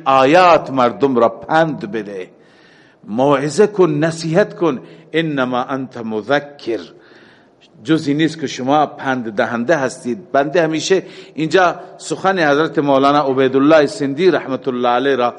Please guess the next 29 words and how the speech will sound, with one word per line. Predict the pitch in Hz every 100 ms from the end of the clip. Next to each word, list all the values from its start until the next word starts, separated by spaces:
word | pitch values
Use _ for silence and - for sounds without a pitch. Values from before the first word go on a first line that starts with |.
| - - - -
که | 143
بر | 143
این | 143 165 160
آیه | 147 147 160 147
هستند، | 156 160 214 208 165 - - -
هم | 170 175
برای | 151 139 131 127
طلاب | - 139 127 147 135 117
و | 117
دعوتگران | 101 110 127 123 110 123 139 120 98 -
دین | 151 139 127
نقل | 143 143
می‌کنم. | 123 127 - 135 123 - - - -
ایشون | 180 - 233
می‌فرمایند | 220 202 202 190 202 233 - -
قبل | 220 214 180
از | 165 127 -
دعوت | 151 131 156 214 214 - - - - - - 110
و |
قبل | 143 - 208 226 202
از | 196 - -
تذکر، | 156 131 160 - 220 240 202 - - - -
خدای | 156 170 208 190
تعالی | 180 165 202
چهار | 156 170 180 185
مخلوق | 147 139 - 165 196 202 143
را | 135
نام | 127 139 143 123
برده | 123 107 123